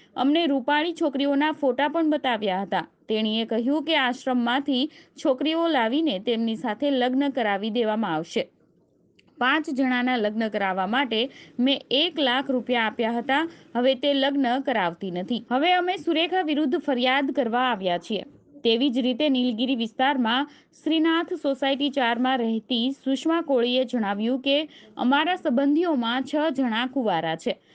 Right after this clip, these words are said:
તેમના લગ્ન માટે દોઢ લાખ રૂપિયા આપ્યા હતા.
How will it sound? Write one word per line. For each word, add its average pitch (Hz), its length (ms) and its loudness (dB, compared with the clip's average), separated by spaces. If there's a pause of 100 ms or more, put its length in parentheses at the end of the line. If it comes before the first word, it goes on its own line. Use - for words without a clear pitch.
(220)
તેમના 330 300 2
લગ્ન 254 340 2
માટે 226 460 0 (260)
દોઢ 262 340 2
લાખ 254 440 0
રૂપિયા 262 340 0
આપ્યા 262 380 -2
હતા. 190 280 -2